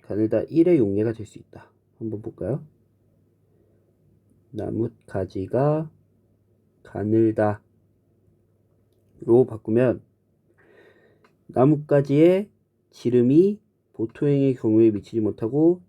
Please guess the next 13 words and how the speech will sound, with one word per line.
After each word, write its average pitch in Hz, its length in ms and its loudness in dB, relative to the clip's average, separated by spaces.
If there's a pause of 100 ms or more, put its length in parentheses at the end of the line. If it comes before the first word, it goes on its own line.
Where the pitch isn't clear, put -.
짧다라고 156 920 -6
했을 143 260 -8
때 180 220 2
용례가 151 440 0
될 113 160 -6
수 - 160 -6
있죠. 156 340 -6
나뭇가지는 117 840 -2 (840)
이제 113 120 -6
뭐 101 360 -2
굵기랑 117 680 -2
지름도 143 440 -2
있으니까, 107 560 -8